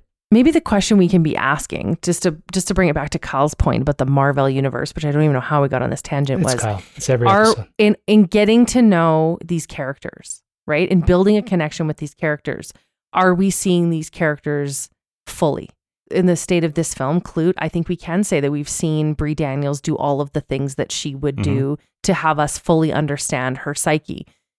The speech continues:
Speaker 1: To the point of the Marvel films, there's no way that characters that are that celestial and that powerful and that hungry for, you know, a, a life well lived and justice and
Speaker 2: Validation.
Speaker 1: fairness don't also get it down, right? So would those films be better with sex? Yes, they would.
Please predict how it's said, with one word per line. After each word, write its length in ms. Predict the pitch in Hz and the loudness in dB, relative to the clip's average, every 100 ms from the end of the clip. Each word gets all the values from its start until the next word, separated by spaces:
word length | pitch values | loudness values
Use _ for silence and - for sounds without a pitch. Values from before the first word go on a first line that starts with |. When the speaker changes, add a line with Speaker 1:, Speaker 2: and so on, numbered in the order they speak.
| _ _ _ | _ _ _
Speaker 1:
To 80 | - | -2
the 80 | 175 | 2
point 240 | - 165 | 2 2
of 40 | 165 | 4
the 60 | 165 | 4
Marvel 460 | 151 151 143 143 | 2 2 2 0
films, 360 | - 190 202 196 | 2 4 4 4
there's 180 | 170 170 | 2 4
no 180 | 185 | 4
way 300 | 180 202 180 | 4 4 4
that 240 | 147 143 - | 2 0 -4
characters 540 | - 156 147 147 139 | -2 -2 0 -2 -2
that 100 | 147 | -2
are 100 | 131 139 | -2 0
that 360 | 143 139 - | 0 0 -4
celestial 760 | - 180 156 147 - 156 143 139 | -2 0 2 0 -2 0 2 2
and 160 | 151 147 | 0 0
that 240 | 143 - | -2 -2
powerful 640 | - 160 151 143 - 139 143 | 0 2 2 2 0 -2 -2
and 220 | 143 143 | -2 -2
that 160 | 143 | -2
hungry 560 | - - 180 165 160 151 | -4 0 2 4 2 0
for, 500 | - 151 143 139 135 _ - | 0 0 0 -2 -4 _ -4
you 140 | 185 175 | 2 4
know, 260 | 156 143 - | 4 0 -6
a, 300 | - - 151 143 | -6 -2 -2 -2
a 160 | - 156 | -2 0
life 360 | 156 165 - | 2 0 2
well 380 | 165 147 143 98 | 2 2 -2 -8
lived 480 | 151 156 160 156 147 | -4 0 2 2 0
and 160 | 147 | -2
justice 440 | 139 156 - 117 113 | 2 0 0 -4 -2
and 80 | 151 | 0
Speaker 2:
Validation. 40 | |
Speaker 1:
fairness 340 | 151 151 151 - | 2 2 0 0
don't 360 | 175 175 180 | 4 4 4
also 440 | 170 175 170 190 170 | 2 2 4 2 2
get 360 | 135 202 175 | 4 4 6
it 180 | 180 165 | 4 2
down, 520 | 170 165 160 151 143 _ _ _ _ | 2 4 4 2 -2 _ _ _ _
right? 320 | - 165 196 - | 0 2 2 2
So 160 | 220 | 2
would 200 | 180 185 | 4 4
those 200 | 190 175 | 4 2
films 240 | 190 180 170 | 4 2 2
be 80 | |
better 260 | 170 156 156 | 0 2 2
with 120 | 147 | 0
sex? 420 | - 175 240 - - | -2 -4 -4 -8 -2
Yes, 180 | 160 - | -2 0
they 120 | 147 | -2
would. 260 | 202 - | -2 -6